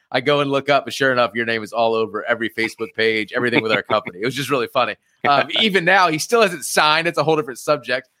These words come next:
Speaker 1: Uh, but every time I, I bring up solar, he's like, "How's Jordan? How's Jordan?" I was like, "Dude, leave Jordan alone, man. We'll, we'll wish Jordan well, but we gotta, we gotta get solar on your house." Uh, but he, he does, man. He sings your praises, says you're an absolute rock star, which I have, uh, found and discovered, uh, I guess, over the last six months of knowing you.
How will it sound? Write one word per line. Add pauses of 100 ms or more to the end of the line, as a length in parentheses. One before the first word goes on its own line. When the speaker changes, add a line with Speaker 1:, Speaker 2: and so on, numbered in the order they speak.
(220)
Speaker 1:
Uh,
but
every
time
I,
I
bring
up
solar,
he's
like,
"How's
Jordan?
How's
Jordan?"
I
was
like,
"Dude,
leave
Jordan
alone,
man.
We'll,
we'll
wish
Jordan
well,
but
we
gotta,
we
gotta
get
solar
on
your
house." (420)
Uh,
but
he,
he
does,
man.
He
sings
your
praises,
says
you're
an
absolute
rock
star,
which
I
have, (220)
uh, (160)
found
and
discovered,
uh,
I
guess,
over
the
last
six
months
of
knowing
you.